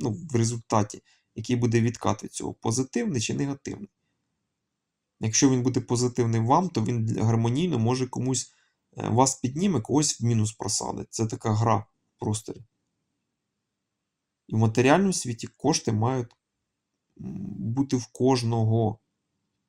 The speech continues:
Причому їх потрібно заробити. Творчістю, щось створити. І цими вчинками ви прокачаєте свою в-, великодушність.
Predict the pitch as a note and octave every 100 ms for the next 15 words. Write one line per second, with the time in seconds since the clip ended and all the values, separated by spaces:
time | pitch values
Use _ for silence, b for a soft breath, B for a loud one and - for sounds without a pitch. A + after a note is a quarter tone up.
0 | _ _ _ _ _ _ _ _ _ _
1 | _ _ A#2+ A2 A#2 G#2+ D#3 - D3 -
2 | G#2 G2 G2+ E3+ D3+ G2+ F#2 - _ _
3 | _ _ _ _ _ _ _ _ _ _
4 | _ _ _ _ _ _ _ _ _ -
5 | B2+ A#2+ G#2+ - - - E3 _ _ -
6 | - B2 - C#3 C#3+ G#2+ - G#2+ A2 _
7 | _ _ _ _ _ _ _ _ _ _
8 | _ _ _ - A2 A#2+ A#2 A2 F#3+ D3+
9 | A2+ G#2+ A2+ A2+ A2 C#3 C#3+ A#2 B2+ B2
10 | B2 B2 A2+ A#2+ B2+ B2+ A#2 A#2+ B2+ G2+
11 | G2 - -